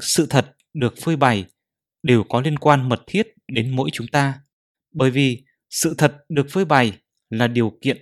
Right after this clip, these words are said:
căn bản của một xã hội bình thường và là điều kiện tiên quyết cho một môi trường lành mạnh. Khi chúng ta phớt lờ sự thật liên quan đến người khác, chúng ta đang tự bóp nghẹt môi trường sống,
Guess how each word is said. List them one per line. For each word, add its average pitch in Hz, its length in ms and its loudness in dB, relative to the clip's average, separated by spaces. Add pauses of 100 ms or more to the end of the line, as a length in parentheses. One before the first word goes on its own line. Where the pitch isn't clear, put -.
(100)
căn 165 200 -2
bản 110 220 2 (200)
của 143 120 6
một 131 180 4
xã - 160 -6
hội 190 280 0
bình 127 200 -2
thường 127 320 0 (420)
và 123 80 4
là 120 160 2
điều 113 140 0
kiện - 240 -4 (140)
tiên 147 240 0
quyết 196 220 0 (400)
cho 165 100 -2
một 135 260 2
môi 156 220 0
trường 104 240 0
lành 98 180 -4
mạnh. 107 140 -2 (520)
Khi - 220 -2
chúng 143 200 -4
ta 151 200 0
phớt 196 320 -4
lờ 127 200 2
sự 117 260 -8
thật - 240 0
liên 143 200 0
quan 147 240 0
đến 127 180 -2
người 147 120 0
khác, 151 260 -6 (640)
chúng 120 160 -2
ta 135 300 0 (400)
đang 160 280 -2
tự - 220 -4
bóp 202 240 0
nghẹt 135 240 0 (240)
môi 156 260 2
trường 117 160 0
sống, 123 380 -2